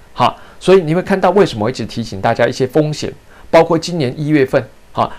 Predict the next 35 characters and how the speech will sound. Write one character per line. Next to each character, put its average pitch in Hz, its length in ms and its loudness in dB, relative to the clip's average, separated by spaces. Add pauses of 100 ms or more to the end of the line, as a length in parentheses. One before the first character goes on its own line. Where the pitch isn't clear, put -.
(100)
那 185 100 2
时 190 120 2
候 185 100 6
台 160 160 2
积 - 140 -6
电 175 180 2
涨 135 160 -2
到 180 140 2
六 202 160 4
百 107 180 4
七 156 160 -4
十 - 140 -6
九 92 140 0
块， 123 280 4 (400)
法 135 180 2
说 170 160 0
会 185 140 2
公 180 180 -2
布 185 140 -2
资 170 160 -8
本 113 160 0
支 147 160 -6
出 151 160 -2
调 127 180 -2
高 143 140 2
到 147 140 2
两 135 180 0
百 135 160 2
五 113 140 -2
到 127 100 2
两 131 140 0
百 90 120 -4
八 135 200 2
十 127 160 -6
亿， 147 200 -4